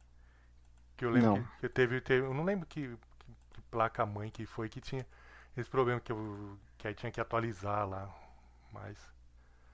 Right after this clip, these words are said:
Speaker 1: a-, esse daí é pior ainda, por causa que aí é você que tem que dar conta. Agora, quando é de atualização, quer dizer que você sai uma hora, sai a atualização e ainda corrige, né?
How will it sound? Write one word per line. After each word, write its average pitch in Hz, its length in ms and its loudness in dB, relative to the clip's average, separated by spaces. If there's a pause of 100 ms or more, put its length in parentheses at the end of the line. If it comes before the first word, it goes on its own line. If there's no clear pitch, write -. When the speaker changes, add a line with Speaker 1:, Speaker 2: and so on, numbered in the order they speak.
(560)
Speaker 1:
a-, 117 360 -8
esse 113 140 -2
daí 127 160 10
é 135 60 8
pior 151 440 10
ainda, 123 280 6
por 120 100 -4
causa 123 220 6
que - 80 8
aí 131 80 12
é 139 80 12
você 147 280 4
que 160 120 -4
tem 196 140 4
que 180 80 -10
dar 202 160 8
conta. 147 400 4
Agora, 123 200 4
quando 131 160 0
é 135 60 8
de 127 80 4
atualização, 131 640 6
quer 147 100 6
dizer 143 140 0
que - 60 -6
você 165 80 -4
sai 156 140 4
uma 151 120 6
hora, 143 140 10
sai 143 140 8
a 135 40 10
atualização 135 460 2
e - 20 2
ainda 151 140 2
corrige, 151 460 0
né? 123 160 -2